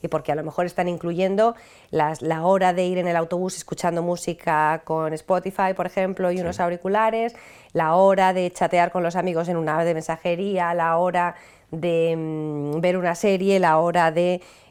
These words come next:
Speaker 1: eh, jugar con la consola o estar consultando las redes sociales, ¿no? Entonces, efectivamente, se hace un cómputo de horas,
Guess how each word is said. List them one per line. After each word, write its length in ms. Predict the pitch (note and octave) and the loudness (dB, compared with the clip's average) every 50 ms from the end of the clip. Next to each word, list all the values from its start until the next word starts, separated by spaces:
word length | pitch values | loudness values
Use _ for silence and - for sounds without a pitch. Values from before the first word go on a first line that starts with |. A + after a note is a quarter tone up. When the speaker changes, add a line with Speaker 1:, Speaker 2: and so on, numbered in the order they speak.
| _ - | _ -4
Speaker 1:
eh, 320 | - E3+ D#3+ D#3 D3+ D3 C#3+ C#3+ C#3+ C#3+ - - | -2 0 0 0 0 -2 -4 -6 -8 -10 -10 -4
jugar 380 | - D#3+ D#3 E3 D#3+ E3 E3 E3 | -4 0 0 2 2 2 0 0
con 340 | - E3 D#3 D#3 D#3 D#3 D#3+ | 2 2 2 2 2 2 2
la 100 | D#3+ D#3+ | 2 2
consola 440 | D#3+ F#3 F#3 - - G#3 G#3 A3 A3+ | 0 -2 -4 0 0 2 4 4 4
o 60 | G3 | 2
estar 280 | E3+ - - F3 D#3+ D#3+ | 0 0 -2 -2 -2 0
consultando 580 | - D#3 D3 - - D3 C#3 D#3 D3+ D#3 E3 | -4 -6 -4 -4 -6 -4 -2 -2 -2 -2 -2
las 180 | D#3+ D3 C#3+ C3+ | -2 -2 -2 -2
redes 180 | D3 C#3+ C#3+ - | -2 -4 -4 -4
sociales, 540 | - C3 - - C3+ C3 F#2+ E2+ F2 - | -8 -10 -6 -6 -6 -4 -4 -6 -6 -4
¿no? 100 | D3+ F3+ | -2 -2
Entonces, 240 | G3 F#3 - C3 - | -2 -2 -4 -8 -8
efectivamente, 680 | C3+ - C3+ - - D#3 D3+ D#3 D#3 D#3 D3+ E3+ F3 E3+ - - - - - _ | -8 -10 -10 -6 -6 -6 -4 -4 -4 -2 0 -2 -2 -2 -4 -20 -20 -20 -20 _
se 180 | - - D3 D3+ | -6 -6 -4 -4
hace 240 | D3+ D3+ - D#3+ D#3 | -4 -4 -4 -4 -4
un 80 | D#3+ | -2
cómputo 560 | D3+ E3+ E3 E3+ D#3+ - E3+ - F#3+ G#3+ G#3 - - - - _ - | -2 -2 -4 -4 -4 -8 -6 -4 -2 -4 -4 -4 -14 -20 -20 _ -8
de 140 | D#3+ F3 F3 | -4 -2 0
horas, 300 | F3+ F#3 G3 G3+ G3 | 0 0 0 -2 -4